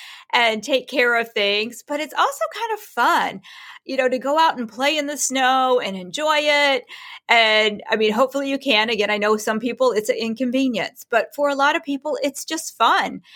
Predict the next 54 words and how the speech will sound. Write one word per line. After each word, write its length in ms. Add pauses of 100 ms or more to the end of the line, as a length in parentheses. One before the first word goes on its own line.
(240)
And 180
you 60
can 140
go 140
out 300
there. 220
I 80
just 440
was 200
watching 320
a 60
video. 320
Our 160
son 260
lives 160
in 100
Baltimore, 640
and 80
it's 180
snowing 380
down 240
there 120
right 240
now. 520 (420)
And 120
they 120
had 180
videos 440
online 580
of 220
them 180
taking 300
the, 260
their 160
dog 380
to 80
the 80
dog 360
park, 380
and 100
the 60
dogs 380
are 60
running 300
around 360
in 80
the 80
snow 560
and 200
just 200
having 440
a 120
great 480
time. 560